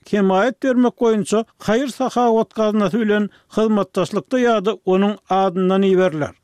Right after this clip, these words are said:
Düýbi New Yorkda ýerleşen hukuk topary, jurnalistler uramyk barada komitet Gazagystanyň häkimiýetlerini jurnalist Diana Sapar gaýda edilen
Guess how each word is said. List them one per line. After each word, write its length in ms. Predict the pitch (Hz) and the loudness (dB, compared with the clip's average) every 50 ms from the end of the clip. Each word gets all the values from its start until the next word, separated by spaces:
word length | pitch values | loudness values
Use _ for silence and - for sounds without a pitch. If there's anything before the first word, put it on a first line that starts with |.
| _ _ - | _ _ 0
Düýbi 420 | 202 208 208 214 220 262 294 - - _ | 0 2 2 2 2 0 -2 -2 -6 _
New 240 | - 202 202 214 214 | -2 0 2 2 2
Yorkda 360 | 202 196 202 180 - _ - | 2 2 0 -2 -4 _ -6
ýerleşen 720 | 277 285 277 269 254 254 240 - - 247 233 247 240 208 - - | -2 0 0 0 0 0 -2 0 0 0 0 0 -2 -4 -10 -8
hukuk 420 | - - 208 - - 240 220 180 - | -4 -4 -2 0 0 -2 -2 -2 -2
topary, 460 | 233 208 180 - 196 180 156 156 151 - - | -2 -2 -2 -2 -2 -2 -2 -2 -6 -8 -6
jurnalistler 720 | 147 165 214 214 214 208 208 202 208 196 - - 220 196 | -2 -2 0 0 0 0 0 0 0 -2 -2 -2 -2 -2
uramyk 520 | 220 277 277 277 269 269 247 254 233 - - | 0 0 0 0 0 0 0 -2 -2 -2 -2
barada 400 | 254 240 233 233 208 220 226 214 | -2 0 0 0 0 0 -2 -2
komitet 580 | - - 202 202 196 170 - - 196 214 220 - _ _ | -2 -4 -2 -2 -2 -2 -2 -2 0 -2 -2 -4 _ _
Gazagystanyň 720 | - 196 202 208 220 208 190 - - 202 196 208 254 285 254 | -4 -2 -2 0 -2 -2 -4 -4 -4 -2 -2 0 0 0 0
häkimiýetlerini 1000 | - 269 262 254 - - 247 233 233 226 214 - - 226 208 196 202 208 226 185 - - | 0 0 0 0 0 0 2 2 2 0 -2 -2 -2 -2 0 2 2 0 0 -2 -6 -4
jurnalist 600 | 165 202 202 190 196 196 190 190 226 208 - - _ | -2 0 2 2 2 2 2 0 0 -2 -4 -6 _
Diana 520 | 160 196 220 254 277 277 254 240 254 226 - _ _ | 0 2 2 2 2 2 2 2 0 -2 -4 _ _
Sapar 460 | - - 208 196 180 - 202 208 202 - - _ - | -6 -4 -4 -4 -2 -2 -2 -2 -2 -4 -6 _ 0
gaýda 300 | 202 190 185 190 262 240 | 0 2 2 2 0 -2
edilen 580 | 226 247 254 240 202 208 226 220 226 233 - | 0 -2 -2 -2 -2 0 0 0 0 0 -4